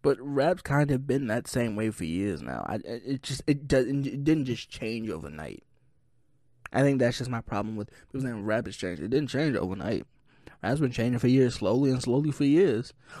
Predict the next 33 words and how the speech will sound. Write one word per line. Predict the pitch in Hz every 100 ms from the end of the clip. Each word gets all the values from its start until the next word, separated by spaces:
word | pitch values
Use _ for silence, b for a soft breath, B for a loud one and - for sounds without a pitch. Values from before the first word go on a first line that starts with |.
| B
Like, | 120 117
Lil | 120 165
Wayne | 123 190
was | 147
the | 120
first | - 151
rapper | 127 131 170 151 147 b b _ _ -
publicly | - 165 170 170
known | 160 147 196 139
to |
put | 123 143
out | 147 135
a |
rock | 117 123 196 143
album. | - 76 85 - - - _ _ _ _ _ _ _ _ _ _ - B B -
I'm | 165
just | 165
saying, | 156 - -
changed | 147 - 143 139 165 226 285 214 - _ _ -
is | - 139
hard. | - - - 110 - - -
The |
message, | 151 185 214 370 392 - - - - - - - - B B B B B B
okay. | 135 127 107 73 - _ - - _ - -
But | 143 143 - - -
I, | - 104 107
I, | - 123
I |
seriously, | - 170 135 107 -
I, | 90
I | -
don't | 135 131 131
know | 127 120 110 117 107